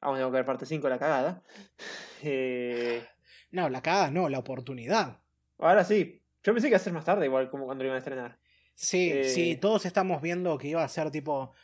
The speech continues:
Speaker 2: ok, lo anunciaron en abril de este año, no sé, con suerte mitad del año que viene, tal vez.
Speaker 1: Hmm.
Speaker 2: Pero no.
Speaker 1: Nef-
Speaker 2: Em, y esto es lo, pará, termina tu punto y continúo con esto.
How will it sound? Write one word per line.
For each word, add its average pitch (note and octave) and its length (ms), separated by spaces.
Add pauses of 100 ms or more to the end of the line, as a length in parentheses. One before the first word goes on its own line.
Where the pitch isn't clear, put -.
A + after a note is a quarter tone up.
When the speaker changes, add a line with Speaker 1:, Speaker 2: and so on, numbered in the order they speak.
(100)
Speaker 2:
ok, C#3 160 (200)
lo C3 100
anunciaron E3+ 500
en D#3+ 100
abril D#3+ 260
de D#3+ 60
este D#3+ 240
año, F3+ 460 (340)
no C#3 100
sé, C#3 220
con C#3+ 160
suerte F3 460
mitad D3+ 240
del D#3+ 120
año D#3 200
que D3+ 100
viene, D3+ 460
tal C3 160
vez. B2+ 340 (600)
Speaker 1:
Hmm. C3+ 220 (520)
Speaker 2:
Pero C#3+ 200
no. G#3 120
Speaker 1:
Nef- E3+ 260 (200)
Speaker 2:
Em, C#3+ 640 (240)
y E3+ 260
esto G#3+ 200
es G#3+ 60
lo, F3+ 160
pará, D3+ 280
termina F3 240
tu G3 140
punto G3+ 240
y C#3+ 100
continúo C#3 400
con B2+ 140
esto. A#2 260